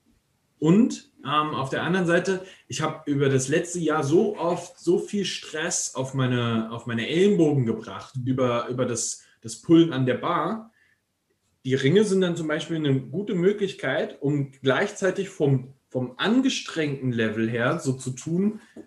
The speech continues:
ähm, deinem Körper das, das Gefühl zu geben, das ist jetzt genauso anstrengend wie an der Bar,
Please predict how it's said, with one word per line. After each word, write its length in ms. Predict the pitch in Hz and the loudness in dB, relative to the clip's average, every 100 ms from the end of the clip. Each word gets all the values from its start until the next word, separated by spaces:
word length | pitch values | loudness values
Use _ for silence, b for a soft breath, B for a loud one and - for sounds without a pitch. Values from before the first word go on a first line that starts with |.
| _ _ _ | _ _ _
ähm, 280 | 139 135 135 | 2 4 4
deinem 200 | 127 127 | 4 2
Körper 280 | 131 160 165 | 0 0 2
das, 380 | 139 131 - - | 2 0 -4 -6
das 180 | 131 131 | -4 -4
Gefühl 300 | 131 135 196 | -4 -2 -2
zu 140 | 196 | -2
geben, 200 | 151 156 | -2 -2
das 140 | 135 139 | -2 -4
ist 120 | 165 | -4
jetzt 160 | 151 - | -6 -2
genauso 500 | 131 127 180 170 - | 0 2 2 0 0
anstrengend 580 | 156 180 - 170 156 143 | -2 -4 -2 -2 -2 -2
wie 120 | 135 | 0
an 140 | 131 | 0
der 120 | 123 | 0
Bar, 540 | 107 104 113 170 262 | 0 -2 -2 0 -2